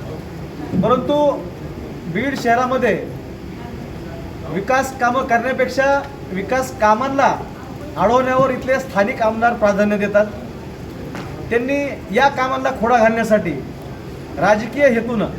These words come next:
द्वेष भावनेतून त्यांनी या रस्त्यांच्या विरोधामध्ये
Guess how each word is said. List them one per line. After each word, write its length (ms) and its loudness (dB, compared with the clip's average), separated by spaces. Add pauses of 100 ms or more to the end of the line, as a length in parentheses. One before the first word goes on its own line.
(760)
द्वेष 280 4
भावनेतून 680 0 (720)
त्यांनी 340 0
या 160 6
रस्त्यांच्या 520 0
विरोधामध्ये 720 0